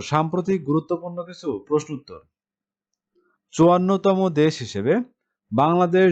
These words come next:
যুক্তরাষ্ট্রের মহাকাশ গবেষণা সংস্থা নাসার আর্টেমিস অ্যাকর্ডসে স্বাক্ষর করে কবে? আট এপ্রিল দুই হাজার পঁচিশ। বাংলাদেশের পোশাক শিল্পে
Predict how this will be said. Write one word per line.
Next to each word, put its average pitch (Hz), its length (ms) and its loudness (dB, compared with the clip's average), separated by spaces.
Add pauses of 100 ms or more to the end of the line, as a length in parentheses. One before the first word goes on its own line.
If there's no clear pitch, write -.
যুক্তরাষ্ট্রের 170 680 0
মহাকাশ 151 480 0 (100)
গবেষণা 143 500 0
সংস্থা 104 500 -4 (560)
নাসার 139 600 0 (500)
আর্টেমিস 180 580 0 (280)
অ্যাকর্ডসে 170 580 2 (120)
স্বাক্ষর 147 440 -2
করে 175 280 2
কবে? 120 240 -2 (1700)
আট 147 220 0
এপ্রিল 190 380 2
দুই 147 120 4
হাজার 147 280 2
পঁচিশ। 92 360 -10 (1500)
বাংলাদেশের 190 680 2
পোশাক 170 380 -2
শিল্পে 175 440 0